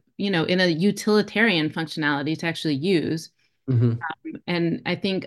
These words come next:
Speaker 1: you know, also my, my students with the performative object, they, you know, they do the site visit, they do, um, observational research, they do traditional forms of research,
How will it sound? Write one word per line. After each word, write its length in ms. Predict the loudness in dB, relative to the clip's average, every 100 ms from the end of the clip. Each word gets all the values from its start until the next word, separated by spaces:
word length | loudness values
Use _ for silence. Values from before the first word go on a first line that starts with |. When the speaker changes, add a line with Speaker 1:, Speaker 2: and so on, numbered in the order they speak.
| -4
Speaker 1:
you 120 | 0
know, 100 | 2
also 320 | 2 2 2
my, 360 | 2 4 2 0
my 160 | -2 -2
students 380 | 0 0 0 -2
with 140 | -4
the 120 | -4
performative 480 | -6 -6 -2 0 2
object, 480 | 2 2 0 -2 -2
they, 380 | 0 0 -2 -6 _ _ _ _ _ _ _ _ _ _
you 100 | -2
know, 80 | 2
they 120 | 2
do 200 | 4 4
the 80 | 2
site 340 | 2 2 2 0
visit, 380 | -2 -2 -2
they 140 | -2 -2
do, 520 | 0 0 0 -2 -6 -6
um, 420 | -4 -2 -2 -2 -8 _ _ _ -2
observational 600 | -2 0 0 0 -2 0
research, 520 | 0 0 0 0 -4
they 160 | -4 -2
do 240 | -2 -2
traditional 540 | -4 -2 -2 -2 -4
forms 340 | -2 -2 -2 -2
of 140 | -2
research, 760 | 0 0 -2 -2 -2 -6 -12